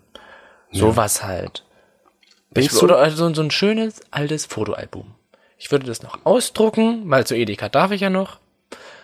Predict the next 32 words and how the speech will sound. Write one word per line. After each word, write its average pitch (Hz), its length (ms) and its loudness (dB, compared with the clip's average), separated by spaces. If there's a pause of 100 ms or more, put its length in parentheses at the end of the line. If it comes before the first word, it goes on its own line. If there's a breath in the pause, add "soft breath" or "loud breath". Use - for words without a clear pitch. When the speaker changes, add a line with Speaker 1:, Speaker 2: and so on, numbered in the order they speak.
(440 loud breath)
Speaker 2:
Und 156 960 2 (580 soft breath)
dann 190 200 0
würde 190 180 0
ich 151 200 -6
da 127 220 0
die 110 120 -6
Bilder 143 640 0 (340)
in 208 200 -2
so 180 100 -2
ein 156 100 -4
schönes 120 320 -4
Album 113 380 -4
weiterführen. - 520 -4 (220)
Speaker 1:
Aber 104 180 0
beim 98 160 0
Edeka 107 320 2
gibt's - 260 -4
keinen - 220 -4
Fotodrucker. - 680 0 (260)
Speaker 2:
Doch. - 360 -6 (300)
Speaker 1:
Aber 95 180 -2
nicht 98 200 -8
bei - 80 0
unserem. 107 440 -4 (400)
Speaker 2:
Was? - 560 -2 (160)
Speaker 1:
In 117 300 -4
deiner 113 260 4
Heimat 160 280 4
vielleicht, 120 380 2
aber 117 140 2
nicht 135 180 2
hier. 120 320 2